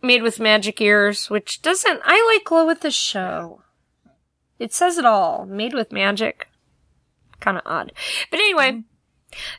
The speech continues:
th-, so anything Little Mer-, it, pl-, there's plush in there.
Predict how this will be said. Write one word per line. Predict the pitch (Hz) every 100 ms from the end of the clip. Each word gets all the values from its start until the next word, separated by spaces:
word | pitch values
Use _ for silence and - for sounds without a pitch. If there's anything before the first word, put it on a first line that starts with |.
| -
th-, | 214 -
so | 269 381 330 -
anything | 349 392 403 370 370
Little | 269 294
Mer-, | 311 302
it, | - 262 -
pl-, | -
there's | 247 285
plush | - - 285 285 -
in | 277 269
there. | 254 254 247 247